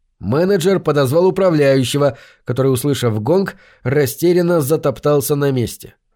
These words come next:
"Надо удостовериться, что никто не повредил механизма. А понимаете, о чем я говорю?" Он взмахнул левой рукой, в которой была трещотка, какими любят греметь дети. Откуда-то тут же появился механик.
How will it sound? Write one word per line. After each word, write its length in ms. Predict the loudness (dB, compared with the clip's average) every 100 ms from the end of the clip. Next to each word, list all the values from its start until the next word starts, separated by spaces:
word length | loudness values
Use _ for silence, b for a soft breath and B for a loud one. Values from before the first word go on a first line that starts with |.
| _ _ -6
"Надо 280 | -2 0 0
удостовериться, 840 | 0 -2 0 2 2 0 -2 -4 B B
что 360 | -10 -2 2 2
никто 420 | 0 -2 0 0
не 160 | 2 0
повредил 540 | 2 2 2 0 2
механизма. 840 | 0 0 0 0 -2 0 -2 -2 b b
А 160 | -2
понимаете, 720 | 0 0 0 0 2 0 0 -2
о 80 |
чем 280 | 0 0 0
я 140 | 0 0
говорю?" 520 | 0 0 -2 -6 -16 _ _ _ _ _ -2
Он 220 | 0 0
взмахнул 600 | 0 0 0 0 2 2
левой 320 | 4 2 2
рукой, 380 | 0 2 2 0 B B
в 100 | -4
которой 320 | -2 0 2
была 200 | 2 2
трещотка, 720 | 0 -2 -2 -4 -2 -2 -4 B _
какими 400 | -2 0 2 2
любят 320 | 2 2 0
греметь 400 | 0 0 0 0
дети. 420 | -2 -4 -6 -18 _ _ _ _
Откуда-то 640 | -8 -6 -2 0 2 0
тут 240 | 0 -2 0
же 160 | -2
появился 640 | 0 0 0 0 -2 -2 -2
механик. 680 | -2 -4 -8 -8 -14 -20